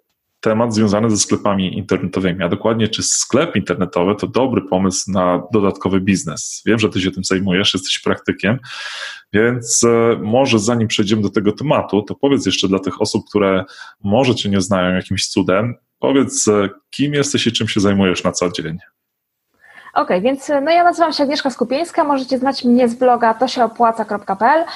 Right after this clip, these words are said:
Speaker 2: Na To się opłaca, e, mówię o pracy zdalnej, o pracy freelancera, e, ale też o prowadzeniu własnego biznesu i generalnie o tym, jak można zarabiać pieniądze, pieniądze nie wychodząc z domu, a ja zarabiam na kilka sposobów, bo zaczynałam jako freelancerka,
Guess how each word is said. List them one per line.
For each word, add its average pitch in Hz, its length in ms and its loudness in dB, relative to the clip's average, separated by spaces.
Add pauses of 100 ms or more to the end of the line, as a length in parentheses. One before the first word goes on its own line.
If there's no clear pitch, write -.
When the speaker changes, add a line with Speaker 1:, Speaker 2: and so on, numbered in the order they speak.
(240)
Speaker 2:
Na 254 80 2
To 254 100 0
się 349 160 2
opłaca, 302 600 2
e, 247 300 2
mówię 262 380 2
o 240 40 4
pracy 247 380 0
zdalnej, 233 540 2
o 220 60 -4
pracy 233 280 -6
freelancera, 240 720 2
e, 220 440 -2 (140)
ale 403 140 2
też 339 100 0
o 302 60 0
prowadzeniu 269 400 2
własnego 247 340 0
biznesu 254 520 0
i 254 80 2
generalnie 262 460 2
o 285 40 -4
tym, 285 140 -2
jak 269 140 -2
można 269 260 2
zarabiać 254 320 2
pieniądze, 247 540 2 (400)
pieniądze 254 340 2
nie 247 80 4
wychodząc 233 380 2
z 208 60 -4
domu, 226 260 2
a 254 60 2
ja 262 140 2
zarabiam 247 540 4
na 226 200 2
kilka 233 280 -4
sposobów, 277 580 -2
bo 233 140 2
zaczynałam 240 400 2
jako 233 200 0
freelancerka, 269 680 0